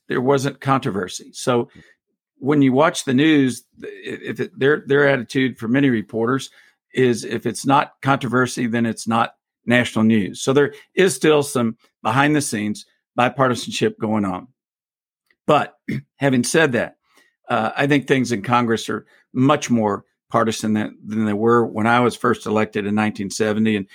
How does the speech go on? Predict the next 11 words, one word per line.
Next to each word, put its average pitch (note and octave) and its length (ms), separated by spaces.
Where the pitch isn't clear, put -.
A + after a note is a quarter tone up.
certainly D3+ 420
a A2 60
lot A2 260
more A2 220
than G#2+ 280
when C3 160
I B2 220
was, A#2 360
um, A2 300
when A#2+ 220
I, A#2 220